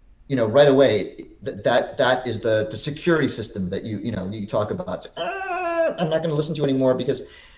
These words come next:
um, so in order to, to overturn a large study that demonstrates safety with, let's say, regard to M M R, all you need is a handful of incidents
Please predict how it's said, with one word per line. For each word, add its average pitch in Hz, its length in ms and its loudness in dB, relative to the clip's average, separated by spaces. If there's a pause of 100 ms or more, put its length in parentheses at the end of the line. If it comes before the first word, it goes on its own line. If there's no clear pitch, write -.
(300)
um, 123 460 2 (440)
so 165 600 2 (140)
in 165 140 4
order 214 460 8
to, 151 840 0 (140)
to 170 200 -2
overturn 156 1300 0
a 117 80 2
large 123 420 2
study 131 340 -2
that 92 220 -8
demonstrates 113 640 -4
safety - 720 -8
with, - 200 -12 (100)
let's 101 140 -14
say, 110 100 -4
regard 98 400 -4
to 101 120 -10
M 98 100 -2
M 95 100 -4
R, 123 300 -4 (1500)
all 139 240 -4
you 143 100 -2
need 135 220 -2
is 98 100 -4
a 95 60 -6
handful 110 800 -8
of 90 160 -8
incidents - 720 -12